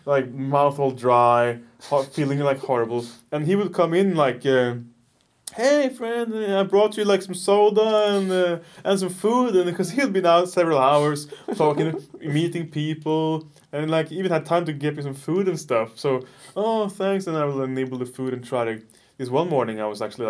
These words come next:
Speaker 1: like, uh, literally walking and, um, you know, like,
Speaker 2: Vomiting? <laughs>
Speaker 1: Yes, but I didn't have anything to vomit, so,
Speaker 2: Oh,
Speaker 1: you know,
Speaker 2: yeah.
Speaker 1: I just, like,
Speaker 2: Oh,
Speaker 1: uh,
Speaker 2: yeah.
Speaker 1: croaked, you know, like,
Speaker 2: Yeah.
Speaker 1: um,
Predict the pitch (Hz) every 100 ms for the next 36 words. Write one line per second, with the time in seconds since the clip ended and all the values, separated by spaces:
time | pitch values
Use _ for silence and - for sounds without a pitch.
0 | 104 104 - - 135 139 131 110 113 123
1 | 123 123 120 120 107 104 104 104 _ _
2 | _ _ _ - 110 101 98 95 - -
3 | 113 110 101 98 - 104 98 131 285 285
4 | - 139 - - 359 151 208 269 - -
5 | 151 165 175 185 196 190 190 190 190 180
6 | 151 156 190 160 - 143 156 165 147 143
7 | 139 131 - _ _ - 139 113 - 147
8 | 127 117 113 131 127 131 156 - - 131
9 | 127 127 120 120 123 123 113 104